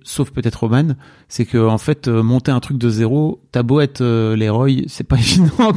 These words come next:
quoi. Et peut-être qu'ils le savent.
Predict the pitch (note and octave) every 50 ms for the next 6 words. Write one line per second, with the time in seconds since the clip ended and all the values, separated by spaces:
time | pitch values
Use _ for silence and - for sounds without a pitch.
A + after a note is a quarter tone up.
0 | - - - - - - - - G#3 G#3+ A3 G#3 F#3+ D#3+ - - - A#2+ A#2+ A#2
1 | A#2 A#2 G#2+ - C3+ - D3+ C#3+ - - C#3 B2+ A#2+ B2+ A#2 - - C3 B2+ C3
2 | B2 A2+